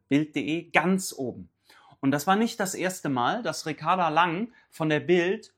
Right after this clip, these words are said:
so gepusht wird. Das kannst du dir nicht mehr vorstellen. Und was passiert hier? Meiner Meinung nach,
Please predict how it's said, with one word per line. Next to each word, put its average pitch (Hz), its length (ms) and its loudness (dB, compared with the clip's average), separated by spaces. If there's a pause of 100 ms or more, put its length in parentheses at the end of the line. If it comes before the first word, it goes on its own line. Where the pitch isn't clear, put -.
so 165 600 2
gepusht 220 640 -4
wird. 98 320 -10
Das 131 180 -2
kannst 262 420 0
du 226 60 -6
dir 202 140 -2
nicht 190 280 -6
mehr 170 100 -2
vorstellen. 104 560 -4 (300)
Und 127 120 0
was 208 220 2
passiert 160 440 -4
hier? 92 300 -8
Meiner 214 340 4
Meinung 165 460 2
nach, 90 200 -12